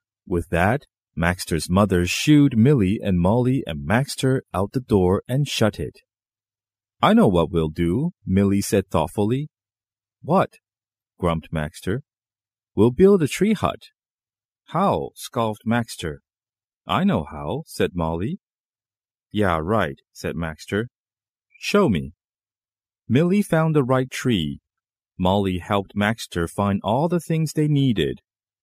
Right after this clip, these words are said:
boards and boxes, a hammer and nails, and an old piece of canvas. Millie, Molly, and Maxter clambered,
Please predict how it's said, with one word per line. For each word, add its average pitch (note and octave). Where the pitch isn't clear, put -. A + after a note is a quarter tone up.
boards F#2
and D2+
boxes, F#2+
a A2
hammer A2
and E2+
nails, A2+
and F#2+
an F#2
old F3+
piece F3+
of D#3
canvas. D#2+
Millie, B2
Molly, A2+
and E2
Maxter A2+
clambered, C#3+